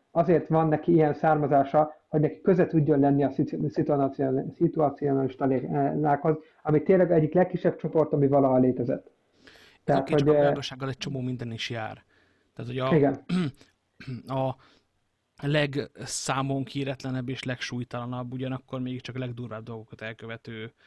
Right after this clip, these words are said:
Speaker 2: ö, gyarmatosító nemzetek egyikéről beszélünk.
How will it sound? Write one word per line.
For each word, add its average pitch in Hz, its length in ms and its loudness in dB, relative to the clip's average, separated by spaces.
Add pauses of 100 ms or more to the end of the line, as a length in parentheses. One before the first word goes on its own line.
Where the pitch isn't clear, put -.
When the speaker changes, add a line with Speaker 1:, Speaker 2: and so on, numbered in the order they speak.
(380)
Speaker 2:
ö, - 80 -16 (1700)
gyarmatosító 127 720 -6
nemzetek 123 460 -8
egyikéről 117 520 -12
beszélünk. 107 680 -16